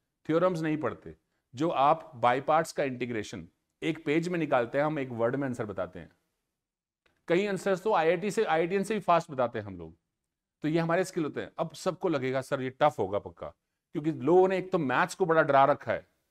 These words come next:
जबकि सुनो स्टूडेंट्स, काफी सारे बच्चों को पता ही नहीं होगा, "सर, ये कोर्स भी था।" कईयों को पता होगा, क्यों नहीं, मैं बताता हूं इसका रीजन क्या है।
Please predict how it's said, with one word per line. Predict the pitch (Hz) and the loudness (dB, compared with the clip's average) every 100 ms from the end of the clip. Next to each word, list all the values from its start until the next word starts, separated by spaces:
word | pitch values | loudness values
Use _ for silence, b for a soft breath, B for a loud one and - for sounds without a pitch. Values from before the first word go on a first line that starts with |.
| _ _ _ _ _ _ _ _ _ 120 | _ _ _ _ _ _ _ _ _ -4
जबकि | 131 160 170 170 | 0 0 0 -4
सुनो | 156 160 | -2 -2
स्टूडेंट्स, | 165 139 123 101 - _ _ _ - | -2 -4 -6 -8 -16 _ _ _ 2
काफी | 151 180 | 2 2
सारे | 170 165 | 0 0
बच्चों | 156 147 170 | 0 -2 -2
को | 160 | 0
पता | 147 156 | 0 0
ही | |
नहीं | 160 | 0
होगा, | 147 | 0
"सर, | 147 147 | 0 -2
ये | 143 | -2
कोर्स | 139 135 147 | -2 -2 -2
भी | |
था।" | 135 123 123 - _ _ _ | -2 0 -2 -4 _ _ _
कईयों | 147 160 | 2 2
को | 160 | 2
पता | 147 127 165 | 0 2 4
होगा, | 143 131 127 131 - | 4 2 -4 -8 -4
क्यों | 240 | -2
नहीं, | 214 165 | 0 -2
मैं | 151 151 | -2 -2
बताता | 135 139 | -2 -2
हूं | 175 | -4
इसका | - | -2
रीजन | 160 139 170 160 | -2 0 0 0
क्या | 110 | -2
है। | 87 - | -6 -12